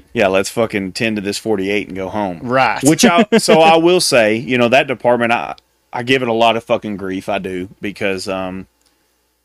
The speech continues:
Speaker 1: Well,
Speaker 2: There,
Speaker 1: because
Speaker 2: there's
Speaker 1: th-,
Speaker 2: a lot of fucking problems
Speaker 1: there's
Speaker 2: there.
Speaker 1: a lot of fucking problems there.
Speaker 2: Um, but one thing I will say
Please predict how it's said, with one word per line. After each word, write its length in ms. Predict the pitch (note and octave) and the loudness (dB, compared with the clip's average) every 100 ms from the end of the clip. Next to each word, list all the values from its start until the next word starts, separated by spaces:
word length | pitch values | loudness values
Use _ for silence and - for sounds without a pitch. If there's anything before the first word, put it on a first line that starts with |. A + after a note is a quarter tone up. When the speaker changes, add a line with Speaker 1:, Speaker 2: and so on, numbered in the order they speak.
| _ _ | _ _
Speaker 1:
Well, 240 | G3 G3 E3+ | 2 4 4
Speaker 2:
There, 160 | D3+ | 4
Speaker 1:
because 380 | C3+ D#3 C3+ - | 2 2 0 -2
Speaker 2:
there's 200 | D3+ F#3 | 2 2
Speaker 1:
th-, 40 | C#3 | 4
Speaker 2:
a 40 | |
lot 140 | D3 C3+ | 2 2
of 60 | |
fucking 220 | - D3 | 2 -2
problems 400 | D#3+ A3 E3 G#2+ | 4 4 4 2
Speaker 1:
there's 180 | D#3 D#3 | 2 2
Speaker 2:
there. 60 | D3+ | 4
Speaker 1:
a 60 | |
lot 100 | D#3 | 4
of 60 | D3 | 4
fucking 200 | C#3+ B2 | 0 -2
problems 300 | C#3+ C#3+ G#2+ | 0 -2 -2
there. 280 | G2 - E3+ | -8 -10 -4
Speaker 2:
Um, 320 | B2+ A#2+ A2 | 0 0 0
but 180 | A#2+ C3 | 2 2
one 320 | C3 C#3+ D#3+ | 4 4 4
thing 240 | E3+ D#3+ | 2 4
I 120 | C#3+ C3+ | 2 2
will 300 | A#2 C#3 E3 | 4 4 4
say 640 | - F3 D3+ A2+ G2 B2 | 2 4 4 2 -2 -8